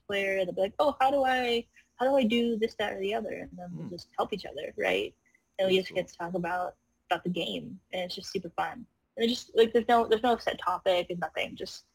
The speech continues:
Speaker 1: just that's it. Like,
Speaker 2: Yeah.
Speaker 1: we just leave it open, and it's, like, supposed to be, like, we're all just hanging out, like, a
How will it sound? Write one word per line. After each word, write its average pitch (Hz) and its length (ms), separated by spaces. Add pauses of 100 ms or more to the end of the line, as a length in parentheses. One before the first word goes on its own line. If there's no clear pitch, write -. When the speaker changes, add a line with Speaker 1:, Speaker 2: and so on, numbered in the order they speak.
(600)
Speaker 1:
just - 200
that's 165 220
it. - 140 (140)
Like, 165 320 (380)
Speaker 2:
Yeah. - 80
Speaker 1:
we 226 100
just - 280 (540)
leave 208 160
it 202 80
open, 196 440
and 175 420
it's, 220 180
like, 214 240
supposed - 240
to 220 60
be, 190 120
like, 170 260
we're 180 100
all 170 120
just 175 180
hanging 180 200
out, - 140
like, - 120
a - 80